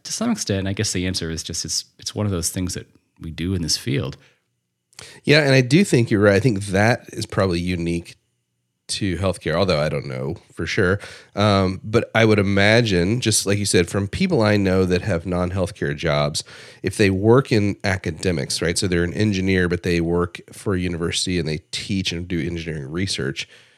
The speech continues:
Speaker 2: then they do this sort of thing. But if they're just a, you know, mechanical engineer who works for a company designing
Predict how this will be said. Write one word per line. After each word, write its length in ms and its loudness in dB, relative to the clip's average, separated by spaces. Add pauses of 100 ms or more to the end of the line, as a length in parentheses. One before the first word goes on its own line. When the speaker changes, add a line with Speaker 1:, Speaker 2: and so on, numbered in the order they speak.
(180)
Speaker 2:
then 160 2
they 100 6
do 200 0
this 160 -2
sort 160 -4
of 80 -8
thing. 360 -8
But 220 2
if 120 4
they're 160 4
just 280 0
a, 560 4
you 80 0
know, 340 -2
mechanical 540 -4
engineer 380 -2
who 120 -6
works 300 -4
for 220 -2
a 60 -4
company 540 -8
designing 800 -6